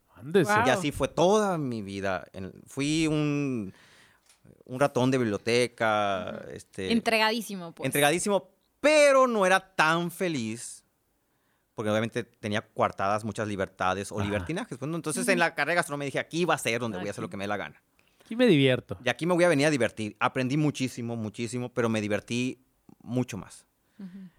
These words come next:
Speaker 3: Este, quería vivir lo que muchos de mis compañeros que s-, se pinteaban y demás hacían, lo quería vivir ahora ya.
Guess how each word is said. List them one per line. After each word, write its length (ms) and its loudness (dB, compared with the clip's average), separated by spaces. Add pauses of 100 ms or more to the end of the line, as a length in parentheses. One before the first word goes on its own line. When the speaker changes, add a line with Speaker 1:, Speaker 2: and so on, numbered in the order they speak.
(140)
Speaker 3:
Este, 840 -12 (240)
quería 300 6
vivir 680 2 (440)
lo 340 -2
que 160 -2
muchos 320 -4
de 40 -4
mis 140 -6
compañeros 640 0
que 520 -4
s-, 220 -14 (160)
se 260 -10
pinteaban 520 -2
y 40 -2
demás 220 -2
hacían, 440 -4
lo 120 -6
quería 220 -2
vivir 300 -2
ahora 320 -2
ya. 200 -18